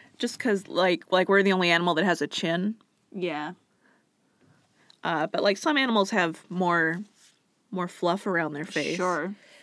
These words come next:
Speaker 1: I guess
Speaker 2: Yeah,
Speaker 1: it
Speaker 2: more,
Speaker 1: depends
Speaker 2: like,
Speaker 1: on how we're,
Speaker 2: human.
Speaker 1: how we're defining beard.
Speaker 2: I just wondering, it's, it's just so strange that it's just like, and then hair grows on this bottom half of your face for some reason. I'm sure there's, like, a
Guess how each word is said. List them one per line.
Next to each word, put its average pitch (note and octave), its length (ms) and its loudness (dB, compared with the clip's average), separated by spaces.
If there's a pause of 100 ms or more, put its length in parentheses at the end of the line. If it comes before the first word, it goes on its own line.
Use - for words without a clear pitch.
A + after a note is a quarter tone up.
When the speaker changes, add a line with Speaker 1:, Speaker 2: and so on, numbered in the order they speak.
(120)
Speaker 1:
I - 60 -16
guess C4 100 0
Speaker 2:
Yeah, - 60 -2
Speaker 1:
it D#4 60 4
Speaker 2:
more, D4+ 80 2
Speaker 1:
depends C#4 320 2
Speaker 2:
like, G#3 160 4
Speaker 1:
on - 40 -2
how A#3 200 2
we're, G#3+ 280 4
Speaker 2:
human. A3+ 100 -6 (160)
Speaker 1:
how A3+ 180 2
we're A3 140 4
defining G3 480 -2
beard. D3 580 -2 (240)
Speaker 2:
I C4 140 -2
just F#4+ 180 -4
wondering, A3+ 840 -2
it's, G3+ 220 -6
it's A3+ 160 -4
just D4+ 140 -2
so C4 120 2
strange G3 480 0
that G3+ 120 2
it's G3 120 -2
just G3+ 180 -2
like, E3 300 -4
and G3+ 160 -2
then A#3 160 0
hair B3 380 2
grows F3 380 -2
on F#3+ 400 -2
this A3 340 -4 (460)
bottom G3 300 4
half A3+ 260 0
of A3+ 60 -4
your A3+ 120 -2
face B3 400 0
for F#3 160 -8
some F3+ 240 -6
reason. F3+ 460 -8 (1080)
I'm G#3+ 100 -2
sure A#3 200 0
there's, F3+ 180 0
like, E3 160 -2
a D#3 240 -2